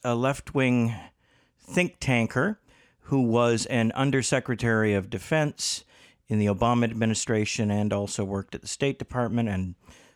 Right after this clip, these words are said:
basically everywhere, uh, wrote an op-ed in Foreign Policy, uh, magazine's website urging the violent overthrow of President Trump. She wrote that he is, uh, it, it, it turned out that he was,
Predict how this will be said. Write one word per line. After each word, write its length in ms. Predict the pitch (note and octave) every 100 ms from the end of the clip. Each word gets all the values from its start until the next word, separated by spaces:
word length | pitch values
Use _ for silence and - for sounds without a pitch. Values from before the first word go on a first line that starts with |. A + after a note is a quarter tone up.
| _ -
basically 520 | A#2+ - A#2+ A2 G#2
everywhere, 600 | A#2 A2 G#2 G2+ C3+ F3 - - - _ -
uh, 300 | A#2 A2 A2+
wrote 260 | B2+ D#3+ G3
an 100 | E3+
op-ed 340 | D#3+ D#3+ D#3+
in 100 | C#3
Foreign 300 | - D#3 D#3
Policy, 680 | C#3 D3+ D3 - C3+ A#2+ A2+
uh, 120 | A2+
magazine's 680 | A2+ A#2 A#2+ A2 A2 G#2 F#2+
website 840 | D#2+ G#2 B2 F3 D3 C#3 D3 F#3+ - - - -
urging 400 | E3 E3 E3+ F3+
the 80 | C3+
violent 540 | A2 C3 C#3 D3 C#3 -
overthrow 800 | D3 D3 C3 - A2 G2 F#2 C3
of 240 | G#2+ G2 -
President 520 | B2+ A#2 A2+ A2+ -
Trump. 400 | - G2 - - - - - _
She 260 | - D3+
wrote 400 | D#3+ D#3+ D#3 - B2
that 420 | B2+ A#2+ - - _ _
he 320 | - D3 D3
is, 540 | C3+ B2+ A#2+ A#2 - - _ _ _ _ -
uh, 320 | A2 G#2 G2+ G2+
it, 340 | A#2+ A#2 B2 -
it, 200 | B2 A2+ G#2+
it 200 | A2+ G#2
turned 280 | - D3 C#3
out 260 | C3 C3+
that 120 | A#2 G#2+
he 180 | C3
was, 340 | A#2 A2 G2+